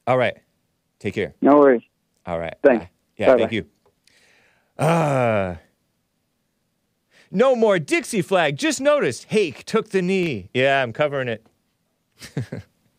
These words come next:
Speaker 1: <laughs> I'm covering the, uh, rebel flag, the beautiful flag from the beautiful South. Guys, it's near the top of the hour. Let me just go ahead,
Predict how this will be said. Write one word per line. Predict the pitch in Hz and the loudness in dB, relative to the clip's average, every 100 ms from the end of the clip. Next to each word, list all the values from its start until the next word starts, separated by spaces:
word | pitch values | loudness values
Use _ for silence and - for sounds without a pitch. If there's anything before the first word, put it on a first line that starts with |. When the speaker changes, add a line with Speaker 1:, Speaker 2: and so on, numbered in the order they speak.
| _ _ | _ _
Speaker 1:
<laughs> | 175 - - - - - - | -6 -6 -8 -20 -20 -10 0
I'm | 107 101 | 0 0
covering | 120 110 107 104 | 0 -2 -2 -4
the, | 98 95 92 | -6 -6 -4
uh, | 90 90 87 _ _ _ | -4 -6 -10 _ _ _
rebel | - 123 123 120 | -6 -4 -2 -6
flag, | - 123 113 113 | -4 -2 -2 -2
the | |
beautiful | 127 160 151 131 117 | -6 -4 -6 -6 -8
flag | 123 117 110 92 85 | -4 -2 -2 -2 -6
from | - 110 | -10 -10
the | 101 | -8
beautiful | 113 104 92 | -8 -8 -10
South. | - 101 92 80 _ _ _ _ _ - | -6 -4 -4 -8 _ _ _ _ _ -2
Guys, | 156 175 160 | 0 2 0
it's | 156 - | -4 -8
near | 208 233 214 | -2 -2 -2
the | 175 135 | -2 -4
top | - 143 139 | -4 -4 -2
of | |
the | 120 | -2
hour. | 98 104 113 143 | -2 0 0 -2
Let | 233 | -4
me | 254 | -4
just | 185 - | -6 -4
go | 156 | -2
ahead, | 147 143 139 | 0 0 -4